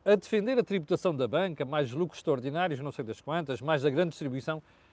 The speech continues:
Epá, isto é uma, aquela coisa do Goebbels. É repetir uma mentira às vezes suficientes para depois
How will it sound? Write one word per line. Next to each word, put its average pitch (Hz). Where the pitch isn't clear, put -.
Epá, 208
isto 220
é 160
uma, 196
aquela 226
coisa 160
do 185
Goebbels. 156
É 208
repetir 233
uma 240
mentira 196
às 147
vezes 202
suficientes 135
para 247
depois 269